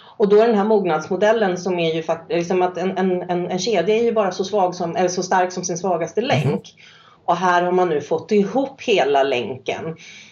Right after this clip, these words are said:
Speaker 1: Och att man kan bedöma var man är på olika nivåer. Och, men när jag tittar, liksom, på det här verktyget, att det kanske inte är, liksom, så här, du som är chef för den digitala arbetsplatsen kan använda det här. Men de adoption-konsulterna eller,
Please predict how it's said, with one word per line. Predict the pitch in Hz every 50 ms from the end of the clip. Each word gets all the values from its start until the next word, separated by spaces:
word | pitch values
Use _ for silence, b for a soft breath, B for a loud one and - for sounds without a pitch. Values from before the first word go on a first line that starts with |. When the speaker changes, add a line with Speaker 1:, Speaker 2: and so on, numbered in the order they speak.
| B B -
Speaker 1:
Och | 208 190 180 156
att | 165 170
man | 196 175 170 165
kan | 170 175 170 175 175 170
bedöma | 180 170 139 156 160 160 160 156 156 156
var | 151 156 151 151
man | 147 147
är | 143 135 135
på | 135 - 156
olika | 143 139 131 131 131 - 135
nivåer. | 139 139 135 131 135 127 127 127 123
Och, | 131 165 165 - - - _ _ _ _ _ _ _ _ _
men | 175 175
när | 190 190
jag | 196
tittar, | 196 240 - - 247 233
liksom, | 208 180 - 185
på | 165 165
det | 147
här | 147
verktyget, | 156 151 147 147 - - 190 175 165 143 - - 165
att | 170 175
det | 185
kanske | 185 - - 190 180 175 - - 180
inte | 175 170 160 160 185
är, | 165 147 139
liksom, | 127 120 120 - 151 143
så | 127 135
här, | 127
du | 143 156 143
som | 147 156 139
är |
chef | - - 165 143 -
för | - 147
den | 139
digitala | 135 135 135 - 139 135 135 135
arbetsplatsen | 135 131 135 131 - - 170 147 - - 156 139
kan | 131 143 143
använda | 135 131 123 123 131 127 127
det | 127
här. | 123 139 139 B B B B B B B _ _ _
Men | 175 175 185 185 151 - 190 - - - b b b b b b b b b b
de | 175 165 185 185 170 170 170 160 165 - -
adoption-konsulterna | 226 196 196 180 - - - 180 160 156 - 160 156 - 170 160 151 - - 151 147 143 139
eller, | 139 143 143 139 135 135 139